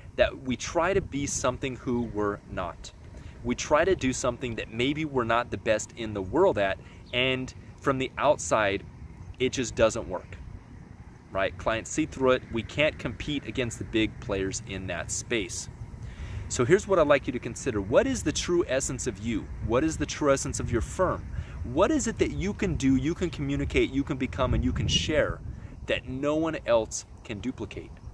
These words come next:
Are you the amazing Nordic god with abs of steel and pecs that look like rocks?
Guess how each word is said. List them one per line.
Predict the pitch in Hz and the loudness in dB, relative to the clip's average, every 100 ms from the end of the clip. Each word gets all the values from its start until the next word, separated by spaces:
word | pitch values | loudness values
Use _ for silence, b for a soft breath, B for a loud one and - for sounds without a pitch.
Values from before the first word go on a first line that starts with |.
| - - - B B B | -16 -18 -18 B B B
Are | 107 117 | 2 2
you | 123 127 | 4 2
the | 123 | 0
amazing | 113 107 117 117 120 113 110 | 0 2 2 2 0 -2 2
Nordic | 113 120 127 101 95 | 4 4 2 -4 2
god | 110 110 127 | 6 8 6
with | 123 101 - - - | 4 -2 -4 -10 0
abs | 113 123 113 | 2 2 0
of | 113 | -4
steel | - - 117 120 117 | -4 -2 0 0 0
and | 95 - B B B - | -6 -12 B B B -2
pecs | - 135 - | 0 0 0
that | 120 127 | -4 -2
look | 131 | 0
like | 143 120 - | 2 2 2
rocks? | 107 113 160 - - | 6 8 8 2 -6